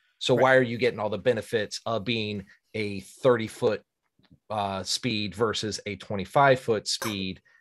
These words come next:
Speaker 2: Right.
Speaker 1: But you're getting all the, the, you're getting the perks, but you're not getting the, the downs with
Speaker 2: Yeah.
Speaker 1: that, the negatives.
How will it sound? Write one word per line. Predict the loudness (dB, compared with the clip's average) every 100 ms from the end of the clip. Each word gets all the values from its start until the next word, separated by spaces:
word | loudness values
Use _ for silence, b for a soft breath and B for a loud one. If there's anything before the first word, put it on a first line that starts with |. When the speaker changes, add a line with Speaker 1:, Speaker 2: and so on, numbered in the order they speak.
| _ -10
Speaker 2:
Right. | -2
Speaker 1:
But | 0 0
you're | 0
getting | 0 -2 -2 -6
all | 0 0
the, | 0 -4 -6 -8 -4
the, | -4
you're | 0 2
getting | 4 4
the |
perks, | 0 2 2 2 -4
but | -6 -6
you're | -2
not | -2 -2 -4
getting | -4 -2 -4 -6 -6 -10 _ _ _
the, | -10 -6 -4 -4 -8 -8
the | -6
downs | -2 0 0 -2 -6 -10 -14 -16 _
with | -14 -8 -8 -4
Speaker 2:
Yeah. | -6
Speaker 1:
that, | -6
the | -6
negatives. | -2 -2 -4 -12 -12 -14